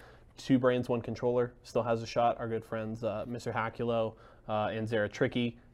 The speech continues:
still have a shot at qualifying, so there's definitely gonna be a lot of fun stuff. Uh, we will d-, certainly be very personally invested in the Pro League because we wanna see these players succeed, but I think there's, uh, a lot of things that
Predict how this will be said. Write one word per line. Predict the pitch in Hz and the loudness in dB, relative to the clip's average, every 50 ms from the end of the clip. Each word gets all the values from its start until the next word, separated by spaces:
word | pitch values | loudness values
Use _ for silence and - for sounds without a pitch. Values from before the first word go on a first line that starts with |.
| - - | -20 -20
still | - - - - 127 117 | -18 -12 0 4 4 6
have | 123 123 120 | 6 6 4
a | 117 | 4
shot | - 135 120 117 | 4 4 4 4
at | 120 | 4
qualifying, | - - 113 117 113 - 120 117 110 | 2 2 2 2 2 2 0 -2 -2
so | - - 113 110 107 107 | -4 0 0 0 2 2
there's | 113 113 117 113 | 2 0 2 2
definitely | 127 117 - 131 123 | 2 0 2 2 0
gonna | 120 117 | 0 0
be | 113 | 0
a | 107 | 0
lot | 107 104 110 | 0 -2 -4
of | - | -4
fun | - 123 113 107 | -6 -6 -6 -6
stuff. | - - 117 110 101 - - - - | -6 -2 -2 -2 -2 -4 -10 -12 -6
Uh, | 131 113 107 104 | -2 -2 0 2
we | 113 139 143 | 6 6 6
will | 135 123 113 | 8 6 4
d-, | 98 - 143 - | 2 -2 -4 -2
certainly | - - 160 151 139 135 127 | 2 4 4 4 4 2 0
be | 120 120 120 117 110 - - - - - - - | -2 0 -2 -2 -2 -4 -10 -20 -20 -14 0 2
very | 131 120 | 2 2
personally | 113 - - 139 131 120 - - 131 131 127 - - | 2 0 2 2 2 2 0 -2 0 0 0 -2 -2
invested | 123 120 120 117 120 - - - 131 123 110 - | -4 0 2 2 2 2 0 0 0 0 0 -4
in | - 123 120 | -6 -4 -4
the | 117 | -4
Pro | - - 123 120 | 0 0 2 2
League | 120 123 117 | 2 0 0
because | 117 117 113 113 | -2 -2 -4 -4
we | 107 | -4
wanna | 107 110 107 107 | -4 -4 -4 -6
see | - - 104 | -6 -6 -8
these | 107 107 - | -8 -8 -8
players | - - 107 107 - | -6 -6 -6 -6 -6
succeed, | - - - - 113 110 107 | -8 -12 -8 -6 -4 -4 -2
but | 117 107 101 | -2 -2 -2
I | 104 107 | -2 -2
think | - 113 110 - | -2 -6 -4 -2
there's, | 110 110 107 - - - - - - - | -2 -4 -4 -4 -12 -20 -20 -18 -8 2
uh, | - 117 110 107 - | 4 4 4 4 4
a | 123 127 | 4 4
lot | 127 135 135 139 135 139 147 143 | 6 8 8 10 10 10 10 8
of | 127 - | 6 2
things | - 131 123 117 117 113 - | 0 0 0 0 -2 -2 0
that | 117 104 101 - | 0 0 0 -2